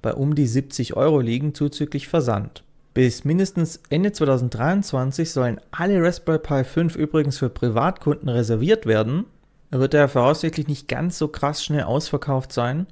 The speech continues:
weil die Firmenkunden bisher da einen großen Einfluss hatten, da gingen viele Pis zu denen. Wenn du mehr Details, Hintergründe und auch Vergleiche mit dem Raspberry Pi vier sehen möchtest, dann schau gerne meine anderen Videos an. In einem habe ich die Neuerungen ausführlicher vorgestellt und eingeordnet,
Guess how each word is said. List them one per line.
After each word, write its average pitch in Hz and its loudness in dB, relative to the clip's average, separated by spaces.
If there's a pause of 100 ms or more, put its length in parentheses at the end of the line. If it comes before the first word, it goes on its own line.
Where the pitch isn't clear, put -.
weil 120 0
die 117 0
Firmenkunden 156 0
bisher 127 0
da 131 2
einen 120 -2
großen 151 0
Einfluss 131 -4
hatten, 131 0
da 117 0
gingen 117 -2
viele 131 -2
Pis 120 -4
zu 165 0
denen. 113 -2 (280)
Wenn 123 -4
du 120 0
mehr 139 2
Details, 165 2
Hintergründe 160 0
und 131 -2
auch 120 -2
Vergleiche 123 0
mit 131 -4
dem 127 -2
Raspberry 117 -2
Pi 107 -4
vier 185 2
sehen 127 0
möchtest, 117 -2 (220)
dann 131 -2
schau 139 0
gerne 135 0
meine 117 -2
anderen 156 0
Videos 156 0
an. 165 -2 (340)
In 123 0
einem 147 2
habe 143 2
ich - 0
die 135 -6
Neuerungen 131 2
ausführlicher 160 0
vorgestellt 156 0
und - -6
eingeordnet, 151 0